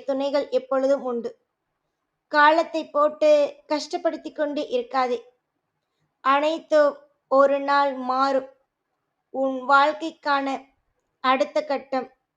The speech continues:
துவங்கும் நேரத்தில் எதையும் நினைத்து கவலைப்படாதீர்கள். சின்ன பிள்ளைகள், நான்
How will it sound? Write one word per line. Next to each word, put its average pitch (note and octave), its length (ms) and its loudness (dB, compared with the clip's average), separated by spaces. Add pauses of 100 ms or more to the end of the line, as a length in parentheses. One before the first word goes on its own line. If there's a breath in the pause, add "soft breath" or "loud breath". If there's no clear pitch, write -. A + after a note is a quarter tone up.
(120)
துவங்கும் C4+ 460 -4
நேரத்தில் C#4+ 600 -4 (760)
எதையும் D#4+ 480 0
நினைத்து C#4 460 -6 (420)
கவலைப்படாதீர்கள். B3+ 960 0 (840)
சின்ன C#4+ 380 -4
பிள்ளைகள், C4 520 -2 (1000)
நான் C4+ 480 -4